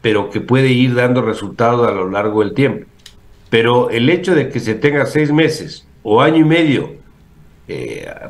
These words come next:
para lo que quede del, del actual gobierno,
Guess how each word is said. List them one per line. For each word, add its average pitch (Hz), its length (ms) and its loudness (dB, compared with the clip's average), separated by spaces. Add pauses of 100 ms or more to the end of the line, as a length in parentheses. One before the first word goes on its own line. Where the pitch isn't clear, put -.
para 98 260 2
lo 98 160 -2
que 95 180 -4
quede 143 320 2
del, 104 340 -2
del 95 180 -4
actual 123 360 0
gobierno, 131 640 2